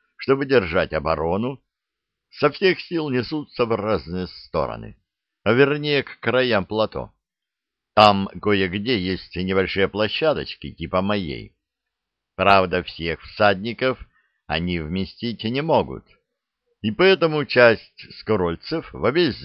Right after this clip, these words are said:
дух удирает по основной дороге. У стоящей цепью орденской пехоты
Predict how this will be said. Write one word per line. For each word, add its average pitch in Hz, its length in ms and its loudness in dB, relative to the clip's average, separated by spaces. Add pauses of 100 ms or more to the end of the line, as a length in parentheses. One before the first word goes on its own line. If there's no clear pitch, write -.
дух 160 320 -2
удирает 135 540 2
по 107 120 2
основной 104 500 -4
дороге. 71 540 -2 (1300)
У 107 100 -2
стоящей 160 640 2
цепью 113 640 -2
орденской 87 680 -2
пехоты 110 580 -6